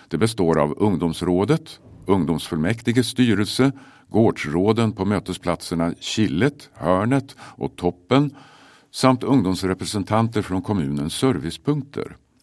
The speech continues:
Deltagarna träffas regelbundet för att samla in idéer, driva frågor och ordna aktiviteter för Bodens unga. Tjugotjugofem blev Bodens ungdomsforum utsett till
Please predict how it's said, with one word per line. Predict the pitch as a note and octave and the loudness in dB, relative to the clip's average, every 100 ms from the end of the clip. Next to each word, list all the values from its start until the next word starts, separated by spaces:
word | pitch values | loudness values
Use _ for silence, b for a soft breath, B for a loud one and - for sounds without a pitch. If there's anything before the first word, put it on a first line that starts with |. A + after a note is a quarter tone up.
| _ b b b b b - | _ b b b b b -2
Deltagarna | E2+ C#2+ D#2+ D#2+ F#2+ | -2 0 0 0 -2
träffas | F#2+ A#2+ G#2+ F#2 F2+ | -2 -2 -2 -4 -2
regelbundet | F#2+ A#2 D#2+ E2+ C3 C#3 A#2+ - | 0 0 0 0 0 0 -2 -2
för | F#2 | -4
att | |
samla | - F#2+ E2+ | -2 -2 0
in | D#2+ C#2+ | -2 -2
idéer, | C#2+ C#2 D#2 F#2+ C3+ D3 B B B | -6 -4 -4 0 0 -2 B B B
driva | G2+ F#2+ D2+ D#2+ D#2+ | -2 -2 0 -2 -2
frågor | A2 G#2 E2+ D#2 C3 C3 | -2 0 0 2 2 0
och | - - - | -6 -8 -2
ordna | C#3 C3 C3 | 2 2 0
aktiviteter | B2+ - B2 A#2 E2 E2+ E2+ | -2 -4 -4 -2 -2 -2 -4
för | D#2+ D#2+ | -6 -6
Bodens | B1+ B1 A#1 C2+ B1+ | -8 -10 -10 -10 -6
unga. | C2+ D#2+ - C#2 - _ b b b b b b b | -6 -6 -6 -8 -10 _ b b b b b b b
Tjugotjugofem | - C#3+ D#3 D3+ - C#3+ A2+ | 2 2 4 -2 0 2 2
blev | D2+ E2 | 2 0
Bodens | D#2+ E2+ F2 E2 F#2+ | 0 -2 -2 -2 -2
ungdomsforum | F2 D#2+ D#2 - G#2 G2+ E2+ D2 | -2 -4 -6 -6 -2 0 0 0
utsett | F2 - - E2+ - | -2 -6 -6 -6 -4
till | D#2+ | -4